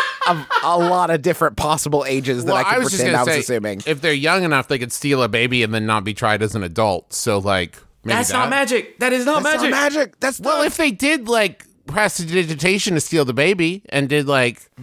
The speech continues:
Speaker 2: some, like, "Uh, look over here, poof," and then they were gone with the baby, that's magic.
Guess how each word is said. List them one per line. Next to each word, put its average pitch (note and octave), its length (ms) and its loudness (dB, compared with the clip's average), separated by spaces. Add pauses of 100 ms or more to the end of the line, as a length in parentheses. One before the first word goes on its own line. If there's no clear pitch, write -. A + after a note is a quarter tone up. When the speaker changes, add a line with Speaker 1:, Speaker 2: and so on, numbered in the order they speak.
(160)
Speaker 2:
some, C#3+ 260 0
like, B2+ 340 0
"Uh, C3+ 260 2
look D#3+ 220 0
over F3 220 2
here, E3+ 420 2
poof," F3 500 -2
and C3+ 140 -2
then C3+ 120 -2
they C3+ 120 0
were B2+ 80 0
gone B2+ 220 -2
with A2+ 80 -4
the A2+ 80 -6
baby, D3 180 0
that's D3 220 -2
magic. A#2 400 -2